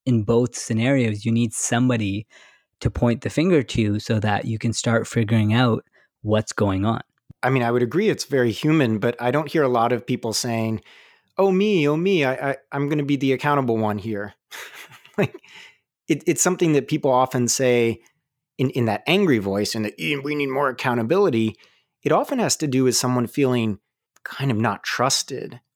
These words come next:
Speaker 2: or that they're not in a trusting environment, or not in a safe environment,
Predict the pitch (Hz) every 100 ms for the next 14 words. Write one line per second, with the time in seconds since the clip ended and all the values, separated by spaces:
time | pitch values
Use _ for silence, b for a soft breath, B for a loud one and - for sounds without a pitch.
0 | - 117 117 113 113 120 123 110 - 123
1 | - 127 110 101 127 139 120 101 - 107
2 | 117 120 120 110 - 120 120 110 107 117
3 | 131 110 98